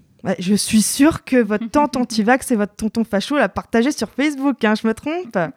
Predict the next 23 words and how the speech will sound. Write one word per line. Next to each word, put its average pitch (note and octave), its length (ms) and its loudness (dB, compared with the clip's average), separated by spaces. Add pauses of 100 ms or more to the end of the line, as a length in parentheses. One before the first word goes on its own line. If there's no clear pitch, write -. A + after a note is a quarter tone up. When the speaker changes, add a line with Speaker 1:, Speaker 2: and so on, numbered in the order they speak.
(720)
Speaker 1:
Je F#3 120 -4
vais, A3 300 2
euh, D#3+ 240 0
furtivement A#3+ 560 0
vous G3 100 0
parler G3 260 -2
du F#3 100 -8
plus G3 160 -10
gros A3+ 240 0
succès - 360 -6
cinématographique G#3 1040 -4
de F#3 80 -4
deux A3+ 160 4
mille A3+ 220 4
vingt, A3 200 2
qui A3+ 120 -2
est G#3+ 40 4
le F#3 100 -2
documentaire F#3+ 680 -2 (120)
Hold G3+ 260 2
Up. A#3 240 -4 (1040)
Alors A#3 240 6
non, A#3+ 200 6